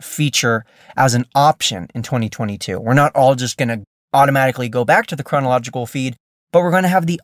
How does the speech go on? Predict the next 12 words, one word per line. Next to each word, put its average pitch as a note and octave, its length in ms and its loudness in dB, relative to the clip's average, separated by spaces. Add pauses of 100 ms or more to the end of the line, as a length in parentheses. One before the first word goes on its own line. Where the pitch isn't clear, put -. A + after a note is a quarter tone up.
option C3+ 680 0 (100)
to C#3 100 -6
do C#3+ 240 -2
so. - 360 -6 (360)
And C#3+ 200 2
early F3+ 260 2
polls D3+ 380 2
and C#3+ 80 2
analyses C3 600 2
of A#2 60 -6
my C3 240 2
audience, C#3+ 640 0